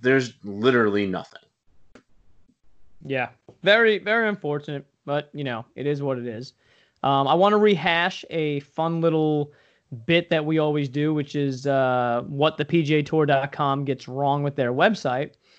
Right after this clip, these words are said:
Speaker 1: Ooh.
Speaker 2: And first off, not only has it been completely boring, uh, as of late, and, yeah, I kinda get that. There hasn't been much going on, but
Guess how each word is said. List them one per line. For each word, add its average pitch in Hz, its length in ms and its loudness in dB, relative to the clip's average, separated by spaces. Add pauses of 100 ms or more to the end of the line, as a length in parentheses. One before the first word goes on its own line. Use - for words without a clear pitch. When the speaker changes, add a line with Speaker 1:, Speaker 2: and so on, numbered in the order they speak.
(280)
Speaker 1:
Ooh. 131 80 -4
Speaker 2:
And 139 520 -2
first 247 300 2
off, 143 200 4
not 185 180 4
only 190 240 0
has 151 260 -2
it 143 220 -6
been 135 440 -6
completely 156 640 -6
boring, 113 840 -2 (500)
uh, 120 300 -2
as 143 240 0
of 131 140 -4
late, 143 380 0
and, 190 360 -4
yeah, 170 400 -4
I 392 80 4
kinda 285 260 4
get 165 200 4
that. 208 240 4
There 180 100 4
hasn't 175 240 2
been 175 100 -2
much 160 200 -2
going 156 220 0
on, 160 320 -4 (600)
but 240 280 4